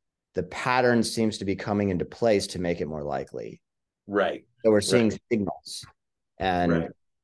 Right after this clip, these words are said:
Speaker 1: you know, we're very confident. I'd say ninety-five percent confidence that we're gonna have a, a snowier winter than what we saw last year and the year before.
Speaker 2: Yeah,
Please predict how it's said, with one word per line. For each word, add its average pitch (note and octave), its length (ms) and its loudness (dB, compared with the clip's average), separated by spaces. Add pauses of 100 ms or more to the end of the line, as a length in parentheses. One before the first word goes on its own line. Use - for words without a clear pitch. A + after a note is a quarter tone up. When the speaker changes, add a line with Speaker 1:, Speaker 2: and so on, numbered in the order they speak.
(120)
Speaker 1:
you A2+ 80 2
know, F2+ 240 4
we're F#2 220 2 (180)
very A#2+ 380 4
confident. E2+ 680 -6
I'd C3 220 0
say A#2+ 240 4
ninety-five G2 1040 0
percent D#2+ 420 -6
confidence D2+ 640 -6
that - 160 -2
we're E2+ 120 0
gonna D#2 180 -4
have D2+ 260 -4
a, C#2+ 140 0 (160)
a E2+ 60 -6
snowier E2+ 580 0
winter D2+ 340 -4
than D2+ 140 -4
what C2 100 -6
we D2 120 -4
saw C#2+ 200 -4
last C#2+ 400 -4
year D2+ 120 -4
and C2+ 120 -8
the B1+ 60 -8
year B1+ 160 -6
before. - 480 -12 (220)
Speaker 2:
Yeah, F#2+ 500 -6